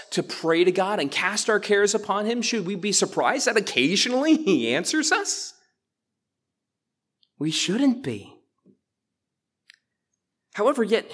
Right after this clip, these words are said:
yet other times we aren't trusting God because we began to trust in a process, in the place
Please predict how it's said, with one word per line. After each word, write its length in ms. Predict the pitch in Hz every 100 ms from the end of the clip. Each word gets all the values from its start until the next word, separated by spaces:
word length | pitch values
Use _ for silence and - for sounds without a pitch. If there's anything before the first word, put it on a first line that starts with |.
| -
yet 240 | 254 285
other 220 | 269 330 339
times 480 | - 294 247 190
we 220 | 165 214 -
aren't 220 | 208 269
trusting 540 | - - 233 - 220
God 360 | 185 190 226 254 - - _ _ _ _ _ _ _ _ _
because 380 | 180 208 202 -
we 160 | 160 226
began 380 | 233 - 202 214
to 80 |
trust 400 | 190 - 190 208
in 180 | - 160
a 80 | 156
process, 960 | 151 - 165 175 196 202 - 104 - -
in 200 | 202 196
the 80 | 190
place 760 | - - 202 247 - - -